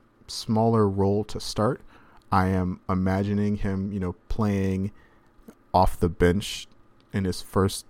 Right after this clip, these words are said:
five or so games, uh, ro-, uh, in, like, an immediate, like, his first game, he'll only play, like, twenty minutes. He was only playing, like, twenty minutes before, but it was, you know, it was starting and it was a weird situation. Derrick Rose was closing games, but, um, y-,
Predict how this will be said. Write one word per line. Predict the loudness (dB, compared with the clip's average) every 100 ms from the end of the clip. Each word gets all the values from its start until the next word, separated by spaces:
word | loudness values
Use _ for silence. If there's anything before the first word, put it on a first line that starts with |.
| -20
five | 0 4 4 4
or | 0
so | 0 0
games, | 0 0 0 -2 -6 -8 -12 -16 -20 _ _ _ _ -8
uh, | -6
ro-, | -6 -4 2 4 4
uh, | 4 2
in, | 2 2
like, | 2 0 0
an | 2
immediate, | 4 4 6 6 6
like, | 4
his | 2 2
first | 2 2
game, | 2 0
he'll | 0 0
only | 2 2 2
play, | 2 2 2
like, | 2 2
twenty | 2 2
minutes. | -2 -2 -4 -6 -10 -14 -6 6
He | 8
was | 8
only | 6
playing, | 4 2
like, | 0 0
twenty | 0 0
minutes | -2 -4
before, | -8 -4 -2 -2
but | -2
it | -4
was, | -6 -10 -10
you | -8
know, | -6
it | -6
was | -8
starting | -4 -4 -4 -6
and | -6 -8 -12 -20 -20 -20 -8
it |
was | -6 -4
a |
weird | -4 -4
situation. | -6 -6 -6 -4 -6 -6
Derrick | -2 -2 -2
Rose | -6 -6
was |
closing | -4 -2 0 -2
games, | -6 -6 -10 -18 -20 _
but, | -2 -2 -2
um, | -4 -6 -10 -16 _ -12
y-, | -10